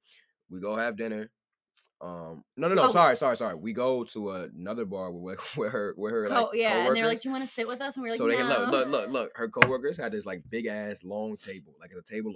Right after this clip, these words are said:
Speaker 1: all of them, like, eating, like, having a good time. As soon as we walked in,
Speaker 2: <laughs> We went right to the bar.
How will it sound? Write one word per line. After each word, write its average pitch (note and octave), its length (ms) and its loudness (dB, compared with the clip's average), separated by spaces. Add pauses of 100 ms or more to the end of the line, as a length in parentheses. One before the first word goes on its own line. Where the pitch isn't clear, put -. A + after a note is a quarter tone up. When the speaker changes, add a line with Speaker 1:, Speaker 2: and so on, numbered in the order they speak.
Speaker 1:
all G2+ 160 -4
of G2 80 -4
them, F2+ 160 -8
like, E2+ 200 -18
eating, G#2+ 340 -4
like, F#2+ 80 -4
having G2+ 160 -6
a F#2 40 -16
good A2 120 -6
time. B2+ 340 2 (840)
As A#2+ 200 0
soon E3+ 180 -4
as F3+ 60 -2
we F3+ 100 0
walked D#3 340 4
in, E3+ 220 4
Speaker 2:
<laughs> - 20 -6
We B3+ 100 -2
went F#3+ 140 -4
right F#3+ 180 -8
to A#3+ 80 -14
the G3 60 -12
bar. A3 240 -8